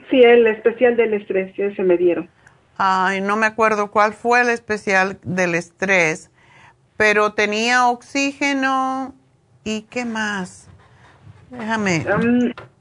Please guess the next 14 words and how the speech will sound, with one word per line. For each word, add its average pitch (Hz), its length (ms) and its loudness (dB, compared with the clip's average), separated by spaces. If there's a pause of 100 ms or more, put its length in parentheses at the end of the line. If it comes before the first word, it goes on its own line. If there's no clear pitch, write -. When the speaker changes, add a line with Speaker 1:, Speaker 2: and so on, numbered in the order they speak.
(200)
Speaker 1:
ajá, 208 340 -2 (180)
no, 208 120 -6
no. 202 280 -4 (960)
No 233 140 4
los 277 160 4
tengo 277 220 4
a 262 40 6
la 226 100 2
mano 269 300 0
porque 240 240 0
ando 240 160 2
en 226 100 0
el 190 120 0
trabajo. 196 480 -2